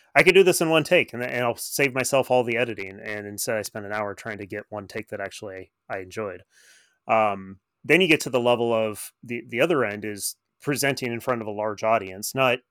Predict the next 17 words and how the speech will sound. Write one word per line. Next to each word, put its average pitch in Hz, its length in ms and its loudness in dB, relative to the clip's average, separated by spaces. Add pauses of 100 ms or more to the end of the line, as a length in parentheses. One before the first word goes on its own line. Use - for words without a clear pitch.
(300)
you 123 60 -8
know, 107 120 -4
the 101 140 -10
big 110 180 -6
stage 185 440 4
side 117 280 0
of 104 80 -6
things, 107 400 -6
but, 107 360 -4
you 110 80 -10
know, 104 120 -4
a 104 60 -4
large, 107 600 -4 (100)
um, 101 380 -12
breakout 127 360 2
room. 98 260 -14 (680)
And 131 400 6